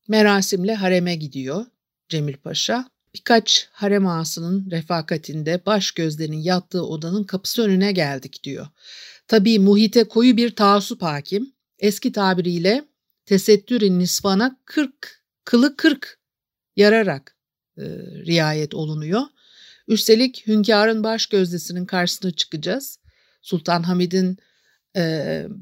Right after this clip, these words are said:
en, e, gözde, e, kadınının yüzüne bakmak kimin haddine düşmüş? Bu sebeple "Başım önümde,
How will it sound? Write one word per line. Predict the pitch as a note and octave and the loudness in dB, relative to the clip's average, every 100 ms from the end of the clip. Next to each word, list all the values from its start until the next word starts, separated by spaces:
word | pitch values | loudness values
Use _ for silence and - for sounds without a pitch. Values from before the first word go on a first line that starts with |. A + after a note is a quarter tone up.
| D#3 E3 | -14 -12
en, | - F3+ F#3 E3 - | -4 -2 0 -4 -8
e, | D#3+ D#3 | -8 -6
gözde, | D#3+ E3 D#3 D#3 D#3+ D#3 - | -4 -4 -4 -4 -4 -4 -8
e, | D#3 | -10
kadınının | D#3 F3+ E3 E3+ D#3+ F3 | -4 -2 -2 -4 -2 0
yüzüne | G#3 E3 D#3+ E3 E3 D3+ | 0 -2 -4 -4 -4 -4
bakmak | C#3+ - - - | -8 -10 -16 -8
kimin | - A3 F3+ | -2 2 2
haddine | D3 C3 C#3 B2+ C3+ | 0 -4 -8 -10 -12
düşmüş? | D3+ - G3 C4+ - - _ _ | -10 -8 -6 -6 -8 -12 _ _
Bu | - | -4
sebeple | G3 F#3 D#3+ D3+ F3 G#3 G3+ | 0 0 0 -4 -2 -2 0
"Başım | E3+ - G3+ | 0 0 0
önümde, | D#3+ D#3+ D3+ D#3 G#3+ B3+ | -2 -4 -4 -2 0 -2